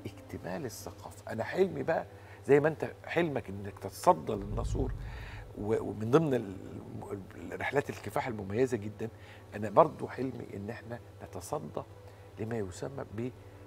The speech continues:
غياب الثقافه الطبيه.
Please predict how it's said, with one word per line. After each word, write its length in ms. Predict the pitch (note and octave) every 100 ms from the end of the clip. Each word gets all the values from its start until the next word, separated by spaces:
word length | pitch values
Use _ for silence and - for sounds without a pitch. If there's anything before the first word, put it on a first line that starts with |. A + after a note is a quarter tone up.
| - G2 - - - - - -
غياب 320 | G#2+ C3+ A#2+
الثقافه 600 | G2+ - - F2 - - -
الطبيه. 520 | - - - - -